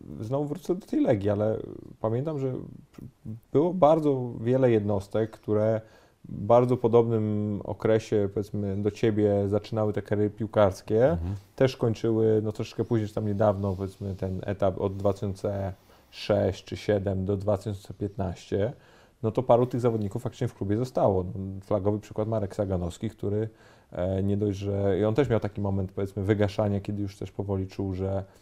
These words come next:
Speaker 1: że, że czas schodzi ze sceny, ale faktycznie ja pamiętam, że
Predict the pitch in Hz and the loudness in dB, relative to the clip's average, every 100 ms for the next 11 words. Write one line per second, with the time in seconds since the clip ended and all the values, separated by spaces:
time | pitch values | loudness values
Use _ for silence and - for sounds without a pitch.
0 | _ - 98 95 95 98 113 107 - 110 | _ -8 -4 -2 -2 0 0 0 0 -2
1 | 101 101 98 - 95 101 123 - 110 113 | -2 -4 -4 -4 -2 -2 -4 -2 -2 0
2 | 120 117 110 - 107 - 123 120 110 117 | 0 0 -4 -6 -8 -6 -2 -2 -2 -2
3 | 107 104 120 120 123 | -2 -2 -6 -6 -8